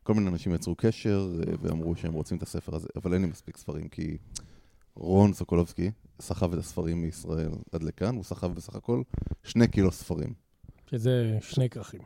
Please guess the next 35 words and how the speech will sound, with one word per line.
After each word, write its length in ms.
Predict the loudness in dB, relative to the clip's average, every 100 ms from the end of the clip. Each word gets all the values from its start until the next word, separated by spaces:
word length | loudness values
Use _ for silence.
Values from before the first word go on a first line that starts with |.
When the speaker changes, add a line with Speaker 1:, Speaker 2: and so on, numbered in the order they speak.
| -6
Speaker 1:
לא, 40 | 2 2
Speaker 2:
שני. 160 | 4
Speaker 1:
זה 100 | 0
חמישה. 320 | 0 0 0 -4 -6 _ _ _ -6
זה 80 | -2
Speaker 2:
אה. 40 |
Speaker 1:
חמישה. 260 | 0 -2 -4
אחד 260 | 0 4 6
הוא 140 | 6
שלי 300 | 2 2 2
עם 100 | 0
הקדשה. 440 | -2 -4 -2 0 0 -2 _ _ _ _ _ _ _ 2
אה, 840 | 4 6 6 6 4 4 4 2 0 -6 -6
אתה 80 | -4
רוצה 200 | 0 -2
אחד? 140 | -2 -8 _ -20 -20 _ _ _ _ _ -16
Speaker 2:
לא. 80 | -16 -16 _ _
Speaker 1:
לא, 140 | 0 0 -2
אוקיי. 220 | -4 -4 -6 -10 -20 -20 -20 -6
אז 120 | 2
מה 100 | 2
שאנחנו 300 | 4 2 2
נעשה, 280 | 0 4 2
את 120 | 4
הארבעה 360 | 2 4 4 4
האלה, 200 | 4 4
אני 140 | 2 0
איכשהו 260 | 0 0
אנהל 400 | 2 2 2 2
בין, 300 | 2 0 0 -2
אזיז 320 | 0 2 2
בין 160 | 2 0
אנשים 300 | -2 -4 -6
כל 180 | -6
הזמן. 220 | -6 -6